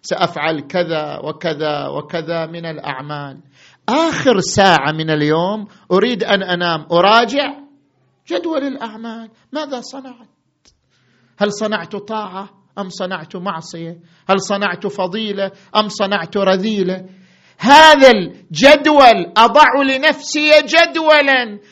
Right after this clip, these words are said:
هذا الجدول مصداق لمحاسبة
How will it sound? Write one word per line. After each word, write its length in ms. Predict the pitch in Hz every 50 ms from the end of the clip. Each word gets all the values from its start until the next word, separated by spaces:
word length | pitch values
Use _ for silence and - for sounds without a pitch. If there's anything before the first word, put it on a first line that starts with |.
| _ _
هذا 380 | - 254 311 330 339 330 330 330
الجدول 960 | 320 294 269 220 311 330 330 330 320 320 330 330 330 330 320 311 285 - - - _ _ _ -
مصداق 760 | 170 202 202 208 - 170 170 214 220 233 240 247 233 226 -
لمحاسبة 1300 | 254 247 247 240 226 214 214 202 196 180 - - - 180 180 175 175 175 - 208 202 208 196 233 226 226